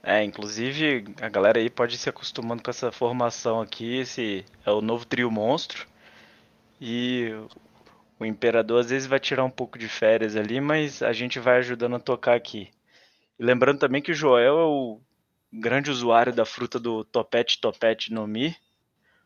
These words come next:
O cara tá competindo aí pau a pau com o Felipe do Chapéu de Palha aí, com o youtuber mais lindo do Brasil. E pelo que o Evandro <laughs> vinha falando, o cara tem, tinha ganhado aí algumas competições, hein?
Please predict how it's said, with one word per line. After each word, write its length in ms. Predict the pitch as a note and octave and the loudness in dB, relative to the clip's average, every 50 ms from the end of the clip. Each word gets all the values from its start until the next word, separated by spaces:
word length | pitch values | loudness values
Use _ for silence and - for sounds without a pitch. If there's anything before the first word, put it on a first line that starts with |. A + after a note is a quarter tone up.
| _ _ _ _ _ _ _ - | _ _ _ _ _ _ _ -14
O 460 | A2 A2 A2+ A2+ A2 G#2+ G2+ G2 - _ | -10 -8 -6 -6 -6 -6 -8 -10 -12 _
cara 200 | - A2+ G#2+ A2 | 0 2 2 2
tá 120 | A2 - A2+ | 2 0 -2
competindo 560 | - B2+ A#2+ - A#2+ A2+ - - B2 B2 A#2+ | -2 -4 -4 -4 -4 -4 -4 -4 -2 0 0
aí 180 | A#2 A#2 A#2+ A#2 | 0 0 0 0
pau 300 | - - B2 B2+ B2 A2+ | 4 6 8 8 8 8
a 60 | G#2+ | 6
pau 260 | - - A#2 A#2+ A#2 | 4 4 4 4 4
com 340 | - - A#2+ A2+ G#2+ G#2+ G2 - - - _ _ _ - - _ _ _ _ _ - | 0 -4 -8 -8 -8 -8 -12 -14 -20 -20 _ _ _ -20 -20 _ _ _ _ _ -10
o 500 | G#2+ G#2+ G#2+ G#2 G#2 G2+ G2+ G2 F#2+ G2+ - _ _ _ A#3+ - - - | -8 -6 -4 -4 -4 -2 -2 -4 -4 -6 -10 _ _ _ -20 -20 -20 -20
Felipe 420 | - - B2 A2+ A2+ A#2+ - - | -12 -8 -6 -4 -4 -4 -6 -6
do 140 | A2 A#2 A2 | -10 -8 -4
Chapéu 360 | - - A2+ - - A#2 A2+ A2+ | 0 0 0 0 0 -2 -2 -2
de 80 | A2 | -4
Palha 340 | - - A2+ A2 A2+ A2 A2 | -2 4 6 6 6 6 4
aí, 120 | A2+ A2+ | -2 -4
com 400 | A2+ - - A2+ A2 G#2+ G2+ G2 | -6 -6 -8 -6 -6 -6 -8 -10
o 60 | G2 - _ | -14 -16 _
youtuber 520 | A#2+ A#2 A#2+ A2+ - - B2 A#2 A#2 G#2+ A2 | -10 -8 -8 -6 -4 -4 -2 -2 -2 -2 2
mais 260 | A2+ A#2+ A#2+ A#2 A2 | 2 2 2 2 -2
lindo 320 | G#2+ - A2+ B2 C3 A#2+ G#2+ | -8 -6 -4 -4 -4 -4 -6
do 80 | A2 | -4
Brasil. 560 | G#2+ A2 G#2+ G#2+ G#2 G2+ G#2 A#2 C3+ D#3 E3 D#3+ _ _ _ - - - - - - - - - _ _ _ _ _ _ _ _ _ _ | -2 0 0 0 -2 -2 -4 -4 -4 -4 -6 -8 _ _ _ -20 -20 -20 -20 -20 -20 -20 -20 -20 _ _ _ _ _ _ _ _ _ _
E 520 | - A2 A2 A#2 B2+ C#3 C#3 D3+ D3+ C3 - _ _ _ _ - _ _ _ | -10 -8 -6 -4 -4 -2 -2 -2 -2 -4 -6 _ _ _ _ -20 _ _ _
pelo 200 | - C3 C3+ D#3 | 2 2 4 4
que 120 | E3 - G3+ | 4 2 2
o 200 | F#3 F3 D3+ D3 | 2 4 4 4
Evandro 600 | D3 C#3+ C3 A#2+ C3 C3+ C#3+ D3+ D3 C#3+ C3+ A#2+ | 4 4 4 6 8 8 8 6 6 2 2 0
<laughs> 40 | - - | -2 -6
vinha 240 | A2+ B2 C3+ C#3+ C#3 | -2 2 4 4 4
falando, 480 | - - D#3 B2+ A#2+ A#2+ B2+ D#3 F3 A3+ | 6 8 8 8 10 8 6 4 2 0
o 40 | |
cara 220 | - - A#3+ B3+ C4 | 0 2 2 2 2
tem, 260 | - - D#4+ D#4+ D#4+ D#4+ - _ _ _ _ _ _ _ | 2 0 -2 -2 -4 -8 -14 _ _ _ _ _ _ _
tinha 220 | - - G#3+ G#3 A3+ | 0 2 2 2 2
ganhado 540 | A#3 D#4+ F4+ F#4+ F4+ A3 F#3+ F#3 F3+ F#3 | 2 0 2 4 8 10 10 10 10 10
aí 100 | F#3 F#3 | 10 10
algumas 320 | F3+ F3+ F3+ G3 G3 G3 - | 8 6 4 0 -2 -2 -2
competições, 760 | - G3 F#3 - C3+ C#3 C3+ A2+ - C#3+ C3+ C3+ C3+ B2+ B2 | -4 -4 0 2 4 4 4 4 4 4 4 4 4 2 0
hein? 220 | C3 B2+ C3 C3 | -2 -2 -4 -6